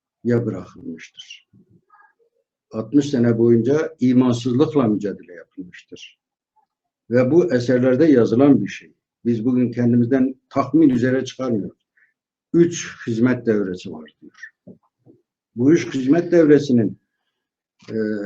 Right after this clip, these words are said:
şeyden, e, bilmem tarih co-, kitabından, coğrafya kitabından veya fa-, bilmem Elmalı tefsirinden bulunacak durumu yok. Risale'de yazılı olması lazım. Üç devre nedir? E, bunun derdine girince Allah kapıyı açıyor.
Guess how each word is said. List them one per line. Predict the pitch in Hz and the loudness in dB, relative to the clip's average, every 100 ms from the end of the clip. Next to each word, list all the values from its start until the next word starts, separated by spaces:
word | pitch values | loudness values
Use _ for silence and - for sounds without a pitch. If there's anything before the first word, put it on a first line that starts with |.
| - - | -14 -10
şeyden, | - 147 147 156 | 2 4 6 6
e, | 139 143 - 127 110 | 4 0 -10 -8 -6
bilmem | 127 127 143 127 | -2 0 0 0
tarih | 131 135 135 | 0 0 0
co-, | 139 139 147 - - | 0 0 -2 -8 -14
kitabından, | - 139 127 131 120 | -4 -2 0 0 0
coğrafya | 123 135 139 139 | 0 0 -2 -2
kitabından | - 139 131 120 | -2 -2 0 0
veya | 131 131 _ _ | 0 -4 _ _
fa-, | - 127 123 117 | -8 -6 -6 -2
bilmem | 120 127 127 - _ - | 0 2 0 -6 _ -2
Elmalı | 135 139 135 135 135 | 4 6 6 4 0
tefsirinden | 135 - 127 131 131 | -2 -2 -4 -2 0
bulunacak | 123 127 120 120 | -2 -2 -4 -6
durumu | 123 131 131 | -6 -2 0
yok. | 120 - _ _ _ _ _ 120 | -2 -4 _ _ _ _ _ -6
Risale'de | 117 147 160 180 | 0 2 4 4
yazılı | 190 123 120 135 | 4 4 4 4
olması | 170 123 104 - 87 | 4 4 0 -10 -20
lazım. | - - _ _ _ _ _ _ _ | -20 -20 _ _ _ _ _ _ _
Üç | 131 117 | -14 -10
devre | 123 113 120 139 | -6 -6 -2 -2
nedir? | 117 - - _ _ _ _ _ _ _ _ _ _ _ _ _ _ _ _ _ _ _ _ _ _ _ _ _ _ _ _ _ _ _ 120 | -2 -8 -18 _ _ _ _ _ _ _ _ _ _ _ _ _ _ _ _ _ _ _ _ _ _ _ _ _ _ _ _ _ _ _ -6
E, | 127 | 2
bunun | 143 151 | 4 4
derdine | 147 143 143 139 | 4 4 2 2
girince | 127 131 151 | 0 -4 -6
Allah | 131 120 117 | -6 -6 -8
kapıyı | 107 - 104 92 | -12 -16 -16 -16
açıyor. | - - _ - | -18 -20 _ -20